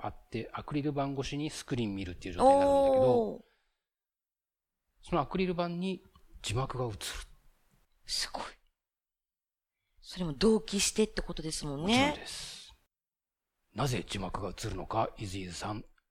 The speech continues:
Speaker 1: 答えてみてください。せーの、how much？
Speaker 2: <laughs> ちゃちゃちゃ。誰かが書いてる。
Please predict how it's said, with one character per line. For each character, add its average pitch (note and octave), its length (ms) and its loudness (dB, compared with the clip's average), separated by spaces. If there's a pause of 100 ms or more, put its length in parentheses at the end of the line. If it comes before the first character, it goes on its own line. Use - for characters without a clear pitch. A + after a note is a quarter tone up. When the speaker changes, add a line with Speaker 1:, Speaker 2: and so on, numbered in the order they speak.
(1080)
Speaker 1:
答 - 260 -2
え F#2 60 -4
て F2+ 140 -6
み F2+ 80 -8
て - 80 -8
く - 60 -6
だ E2+ 120 -4
さ - 160 -4
い。 A#2+ 140 -4 (480)
せ A2 520 0
ー - 20 -16
の、 - 160 -2 (140)
how G#2 280 2
much？ - 500 2
Speaker 2:
<laughs> E4+ 1200 12
ち G3 80 10
ゃ F#3+ 60 8
ち - 160 4
ゃ A#3 80 8
ち - 180 8
ゃ。 A#3 160 12 (1600)
誰 B3+ 240 12
か A3 100 -2
が F3+ 220 4
書 G3 100 6
い F#3 80 6
て F#3 120 6
る。 F#3+ 200 4